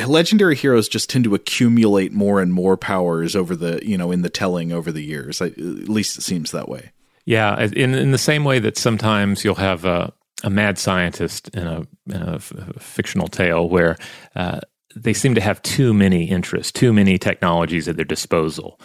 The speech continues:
Speaker 2: Like,
Speaker 1: Yes.
Speaker 2: y-, you know, are you a time traveler or are you a power armor guy? Are you, are you building robots or do you have an invisibility belt? Like, you, you need to,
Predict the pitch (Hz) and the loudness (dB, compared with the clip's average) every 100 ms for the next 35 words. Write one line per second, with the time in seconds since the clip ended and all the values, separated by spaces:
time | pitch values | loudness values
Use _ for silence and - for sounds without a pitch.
0 | - - 98 90 98 85 98 - 120 101 | -20 -6 0 2 2 0 -4 -4 -4 -4
1 | 85 76 107 101 95 113 131 139 131 131 | -2 0 2 2 2 2 2 2 2 2
2 | 131 131 104 92 90 87 - 113 120 120 | 2 4 4 4 4 2 0 2 2 2
3 | 110 113 113 104 113 113 113 107 - - | 2 2 0 2 2 2 0 -4 -14 -20
4 | - 107 98 98 98 101 104 101 110 98 | -4 2 4 4 4 4 2 4 4 4
5 | 92 123 131 139 127 120 101 101 101 98 | 4 4 4 2 0 0 2 2 2 2
6 | 92 95 90 113 123 120 107 123 117 104 | 2 0 2 4 4 4 2 2 2 0
7 | 98 107 110 117 131 | 0 0 2 2 2